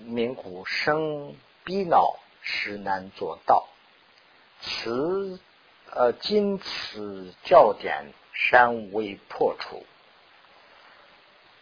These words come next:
啊， <clears throat> 这，这，这一段讲什么呀？就说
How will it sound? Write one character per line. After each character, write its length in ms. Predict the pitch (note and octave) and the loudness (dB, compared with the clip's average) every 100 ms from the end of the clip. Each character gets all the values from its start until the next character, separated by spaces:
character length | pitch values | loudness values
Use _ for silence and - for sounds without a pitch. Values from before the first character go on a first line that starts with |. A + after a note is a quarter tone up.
| _ | _
啊， 520 | G2 G#2+ G2+ F2+ D#2 - - | 4 8 8 6 -2 -8 0
<clears throat> 1080 | - - - - _ _ _ _ _ _ | 2 2 -2 -14 _ _ _ _ _ _
这， 260 | - D#3+ - - | 0 0 0 -2
这， 280 | F3+ D#3 - - _ - | 0 0 -2 -14 _ -2
这 80 | E3 | 0
一 60 | D3 | 4
段 180 | A#2 | 4
讲 220 | A2 F#2+ - | 4 2 2
什 140 | - | -2
么 100 | G#2 | 0
呀？ 140 | A#2 A2 | 2 0
就 160 | - | -4
说 340 | - - F#2+ | -2 2 2